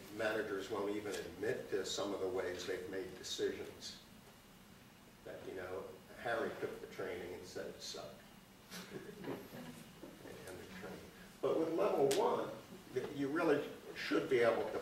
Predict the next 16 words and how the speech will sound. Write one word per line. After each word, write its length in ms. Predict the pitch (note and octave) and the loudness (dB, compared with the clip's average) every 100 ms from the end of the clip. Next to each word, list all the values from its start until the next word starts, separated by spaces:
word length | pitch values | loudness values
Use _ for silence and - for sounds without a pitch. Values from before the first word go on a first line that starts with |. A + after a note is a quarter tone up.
| - | 0
point 320 | G2+ F#2+ - | 2 2 4
out 300 | A2 F#2 - | 4 4 2
that 180 | - - | -4 -4
the 60 | A#2 - | -4 2
data, 320 | G#2+ G#2 - - - - - | 6 6 6 0 -8 -14 -6
uh, 40 | G2 F#2 - - | -2 -2 -4 -4
high 180 | G#2+ G#2+ G#2 | 2 2 4
marks 460 | G2+ G2+ F#2+ - - | 4 4 2 -2 -2
on 80 | - F2 | -2 -2
reaction 500 | F2 F#2 G2+ G2+ - - - | -2 -2 -2 -4 -8 -8 -8
sheets 340 | - - - | -8 -8 -8
don't 260 | - F#2+ - | -4 -4 -4
necessarily 680 | - - - - F2 E2+ E2+ | -6 -4 -2 -2 -2 -2 -4
mean 160 | E2 E2+ | -6 -6
that 100 | E2 | -10
the 80 | - | -10